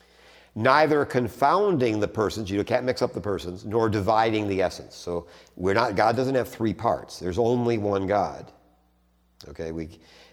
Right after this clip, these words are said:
we don't divide it up, but we don't confound them either. We don't batch them all together. But within that one, there are three distinct persons. Father is not the Son, is not the Holy Spirit. Okay. The next.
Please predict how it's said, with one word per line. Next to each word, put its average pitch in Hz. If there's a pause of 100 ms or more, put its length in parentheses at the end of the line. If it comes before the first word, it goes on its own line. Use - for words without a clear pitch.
we 90
don't 127
divide 123
it 101
up, 95
but 98
we 104
don't 113
confound 110
them 104
either. 104
We 87
don't 98
batch 104
them 104
all 95
together. 80
But 82
within 131
that 104
one, 90
there 90
are 87
three 117
distinct 98
persons. 87
Father 90
is 82
not 85
the 90
Son, 80
is 71
not 73
the -
Holy 69
Spirit. - (1120)
Okay. 76 (3500)
The 131
next. -